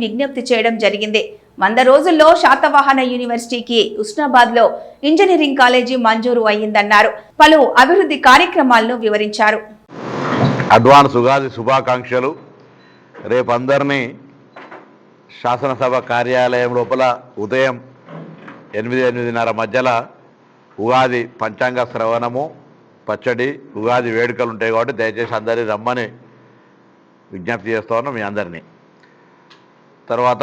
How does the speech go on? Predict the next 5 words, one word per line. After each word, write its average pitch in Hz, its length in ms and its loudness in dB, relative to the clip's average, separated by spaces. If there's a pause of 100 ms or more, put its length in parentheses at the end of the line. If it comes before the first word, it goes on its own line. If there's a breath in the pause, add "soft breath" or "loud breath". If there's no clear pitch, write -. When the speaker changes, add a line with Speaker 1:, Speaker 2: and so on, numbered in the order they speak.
(120)
Speaker 2:
ఉగాది 143 360 0
పండుగ 135 340 -2
పూట 120 200 -4 (1120)
తెలంగాణలో 135 760 0 (2000)
ప్రభుత్వం 143 500 -2